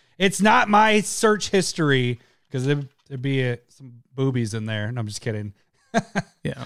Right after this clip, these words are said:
Speaker 1: Are you trying to look and see it,
Speaker 2: No,
Speaker 1: or
Speaker 2: no, no.
Speaker 1: are
Speaker 2: I'm
Speaker 1: you,
Speaker 2: trying
Speaker 1: are you
Speaker 2: to
Speaker 1: reading? Oh.
Speaker 2: read what you, what's highlighted there. And so this, I think this is gonna be more, much more like,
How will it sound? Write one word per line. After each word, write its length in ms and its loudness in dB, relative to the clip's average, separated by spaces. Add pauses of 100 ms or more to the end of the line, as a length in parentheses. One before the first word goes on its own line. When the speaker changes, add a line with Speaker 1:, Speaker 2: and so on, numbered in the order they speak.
Speaker 1:
Are 80 2
you 60 2
trying 180 2
to 60 4
look 220 2
and 120 0
see 220 0
it, 80 4
Speaker 2:
No, 120 6
Speaker 1:
or 80 8
Speaker 2:
no, 140 6
no. 60 4
Speaker 1:
are 80 4
Speaker 2:
I'm 80 4
Speaker 1:
you, 40 -2
Speaker 2:
trying 280 4
Speaker 1:
are 80 2
you 80 2
Speaker 2:
to 60 -6
Speaker 1:
reading? 160 -6
Oh. 100 -2
Speaker 2:
read 240 2
what 260 -2
you, 280 -4
what's 260 -4
highlighted 500 -4
there. 220 -2 (460)
And 200 2
so 240 4
this, 380 0
I 100 0
think 260 2
this 160 0
is 60 -2
gonna 220 2
be 140 2
more, 500 2
much 300 -4
more 200 2
like, 320 -2